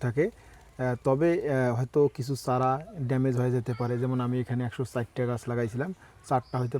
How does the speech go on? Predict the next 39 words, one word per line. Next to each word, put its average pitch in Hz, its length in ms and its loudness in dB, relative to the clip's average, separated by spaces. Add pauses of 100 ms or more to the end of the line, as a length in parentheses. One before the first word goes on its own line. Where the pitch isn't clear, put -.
পাঁচটা 127 320 -2
গাছ 123 160 -4
কিন্তু 135 200 -4
ড্যামেজ 120 320 -2
হয়ে 110 180 -4
গেছে। 110 260 -8 (440)
আর 123 240 -2
এই 127 120 0
যে 127 100 0 (140)
কলার 135 260 2
ছড়ি 135 340 0
থেকে 135 260 0
বাতাসে 131 460 -2
কয়েকটা 127 280 -2 (100)
ছড়ি 131 180 2
ভেঙে 123 320 2
গেছে, 135 300 2 (300)
আর 135 80 0
এটার 139 160 2
ওজন 139 380 6
অনেক, 143 200 2 (100)
তো 151 220 6 (320)
এখান 139 260 0
থেকে 135 160 2
কয়েকটা 139 260 0
ছিঁড়েও 139 500 2
পড়ছে, 135 380 0 (340)
এ 151 80 4
কারণে 175 240 4
একটু 160 180 -2
ক্ষতিগ্রস্ত 131 500 2
হতে 120 220 0
পারে। 160 160 2 (300)
মোটামুটি 175 420 6
overall 143 440 8
দুই 135 140 4
লাখ 131 200 4
টাকার 135 180 4
উপরে 135 380 2